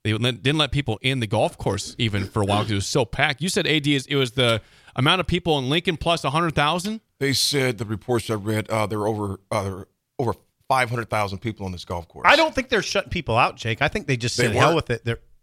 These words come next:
Speaker 2: They weren't.
Speaker 3: they weren't.
Speaker 2: They
Speaker 3: Jake,
Speaker 2: got to the
Speaker 3: Jake,
Speaker 2: point
Speaker 3: they
Speaker 2: to
Speaker 3: weren't
Speaker 2: where
Speaker 3: shutting people out.
Speaker 2: No.
Speaker 3: They're letting
Speaker 1: Okay.
Speaker 3: everybody in.
Speaker 1: Okay.
Speaker 2: Yeah.
Speaker 1: Well, that's
Speaker 2: It was bad.
Speaker 1: It's, it's too much. It's, it's like, it's fun. It's a fun event, but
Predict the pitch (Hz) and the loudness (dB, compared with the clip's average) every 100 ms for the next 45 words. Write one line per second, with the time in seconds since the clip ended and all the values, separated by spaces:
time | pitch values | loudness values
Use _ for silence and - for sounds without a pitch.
0 | _ 120 113 139 156 - 120 165 180 - | _ -4 2 2 2 2 4 4 2 4
1 | 170 196 156 143 202 147 180 233 247 247 | 6 6 4 2 4 4 4 4 2 2
2 | 190 156 147 110 143 117 107 98 196 165 | 0 -2 -2 2 4 4 2 2 2 2
3 | 117 131 123 110 160 147 - 107 98 90 | 2 2 2 2 0 -2 -4 0 0 0
4 | - _ _ _ - 131 131 127 139 101 | -6 _ _ _ 0 2 2 0 -2 -2
5 | 92 85 76 135 120 - _ 147 131 - | -4 -4 -2 -2 -2 -8 _ -4 -2 -2
6 | - 190 135 87 - - - - 127 - | 0 2 0 0 -4 -6 -8 -4 -4 -2
7 | 139 170 156 139 _ _ _ _ _ _ | -2 2 0 0 _ _ _ _ _ _
8 | _ _ _ 202 - - 254 202 196 180 | _ _ _ 0 2 2 2 0 -2 -4
9 | - 208 233 214 175 131 151 214 - 175 | 0 2 2 0 -2 0 2 0 0 -2